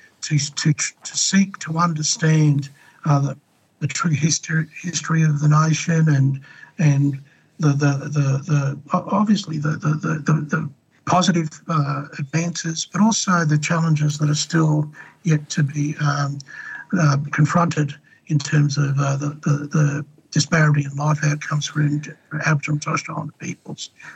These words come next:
And that is part of their job. Um, so to, to, to get more and more, uh, immersed into, uh, um, into, um,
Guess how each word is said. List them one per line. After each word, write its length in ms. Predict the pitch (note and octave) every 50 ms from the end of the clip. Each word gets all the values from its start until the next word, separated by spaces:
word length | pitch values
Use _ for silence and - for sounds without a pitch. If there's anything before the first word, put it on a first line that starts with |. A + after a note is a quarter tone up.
| - - -
And 160 | G3 D#3+ D3 -
that 280 | C#3+ C#3 D#3 D#3 D#3
is 200 | D3+ D3+ D3+ -
part 320 | - - - D3 D3+ D#3 D#3
of 80 | D3+
their 120 | D3+ D3+ D3+
job. 400 | D3 D3+ D3+ D#3 - F#3+ D#3+ D3
Um, 460 | D3+ D3 D3 D3+ D3+ D3+ D3 D3 D3 D3 - - - - - - -
so 180 | - - D#3 C#3+
to, 140 | C#3 D3
to, 160 | D3 - - D#3
to 240 | - - - -
get 160 | D3+ E3+ - D#3+
more 280 | E3 F3 F#3 F#3 F3+
and 100 | E3+ E3
more, 340 | D#3+ D#3+ D#3+ D#3 D3+ D#3 D3 D3 C#3+
uh, 220 | C#3+ C#3 C#3+ C#3 C3+
immersed 520 | D3 D3 D3+ D#3 E3+ E3+ E3+ - - -
into, 320 | D#3 D3+ D3 D3 - D3 C#3+ - - - _ _ _ _ _ _ _ _ _ _
uh, 260 | D3+ D3+ C#3 C3+ C3+ C3 -
um, 300 | - C3 C3+ C3+ C#3 - - _ _ _ _ _ _ _ _ _ _ -
into, 600 | D#3+ D#3 - - D3+ D3 C#3+ C#3 C#3 C#3 C#3+ C#3 - _ _ _ _ _ _ _ -
um, 420 | C#3+ C#3 C#3 C3+ - C#3+ D3 D3